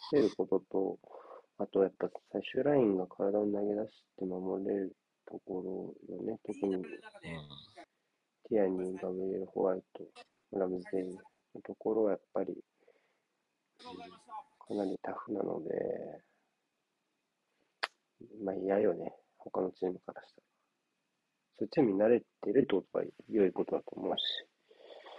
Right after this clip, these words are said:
Speaker 2: うん。
Speaker 1: ちょっと次節はね、日程的にも相手的にも厳しいけど、マチ君、胸を張って、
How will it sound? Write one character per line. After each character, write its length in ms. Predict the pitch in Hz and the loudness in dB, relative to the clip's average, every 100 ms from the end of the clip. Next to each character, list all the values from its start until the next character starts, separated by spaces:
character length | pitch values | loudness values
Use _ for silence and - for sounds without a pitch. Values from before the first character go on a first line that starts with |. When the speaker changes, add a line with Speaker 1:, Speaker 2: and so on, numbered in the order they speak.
| - - | -18 -10
Speaker 2:
う 60 | 147 | -4
ん。 40 | |
Speaker 1:
ち 60 | - 131 | 4 4
ょ 60 | |
っ 20 | |
と 60 | - - - | 4 -2 -2
次 120 | 120 | 0
節 260 | - 135 107 | 0 4 6
は 80 | |
ね、 180 | 107 101 - | 6 2 0
日 120 | 117 - | -4 -2
程 140 | 123 | -4
的 240 | - 123 127 | 0 2 4
に 80 | |
も 220 | 117 107 - | 4 4 0
相 100 | - | 0
手 80 | |
的 220 | 110 117 113 | -2 0 0
に 60 | |
も 80 | 107 | 0
厳 200 | - 101 101 | -4 -18 -18
し 140 | - | -18
い 40 | - | -12
け 80 | - | -12
ど、 160 | - - _ _ _ | -12 -20 _ _ _
マ 120 | 131 | 2
チ 100 | - - | 2 -4
君、 180 | - - - | -8 -4 -2
胸 220 | 117 120 | 2 4
を 80 | - | 2
張 120 | - | -4
っ 40 | - - | -14 -18
て、 160 | - | -18